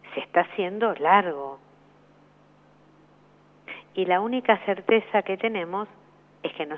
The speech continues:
sabemos cuán largo va a ser todavía. Entonces, tenemos que aprender a convivir con lo que tenemos, con las personas y también con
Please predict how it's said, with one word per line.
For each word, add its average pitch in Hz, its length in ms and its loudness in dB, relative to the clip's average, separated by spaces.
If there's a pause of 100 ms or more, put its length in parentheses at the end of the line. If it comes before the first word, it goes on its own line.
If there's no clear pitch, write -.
sabemos 180 400 0 (160)
cuán 156 400 4
largo 139 460 0 (840)
va 147 60 4
a - 140 -4
ser 135 180 -2
todavía. 135 640 -4 (2000)
Entonces, 214 680 -6 (480)
tenemos 170 380 -6
que - 260 -10 (460)
aprender 151 600 -2
a 190 100 -2
convivir 147 640 -6
con 165 180 -8
lo 147 100 -8
que 147 120 -12
tenemos, 135 500 -12 (1040)
con 139 220 -6
las 127 140 -10
personas 233 760 0 (1400)
y 160 80 -6
también 190 540 -4
con 175 300 -8